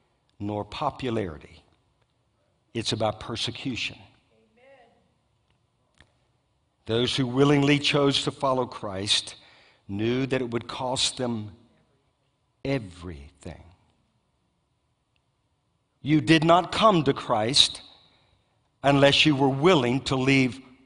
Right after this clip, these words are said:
all behind. Jesus said, "For whoever desires to save his life will lose it. But whoever loses his life for my sake and the gospel will find it."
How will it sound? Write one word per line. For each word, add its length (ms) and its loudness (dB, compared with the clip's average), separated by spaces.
all 720 -4
behind. 480 -4
Jesus 460 2
said, 360 2
"For 120 -4
whoever 380 0
desires 560 0
to 80 -4
save 400 0
his 180 -6
life 520 -4
will 140 -10
lose 360 -6
it. 260 -20
But 140 -4
whoever 340 0
loses 560 -2
his 220 -4
life 280 -4
for 160 -4
my 240 0
sake 440 0
and 140 -2
the 60 -2
gospel 600 -6
will 120 -12
find 400 -8
it." 220 -20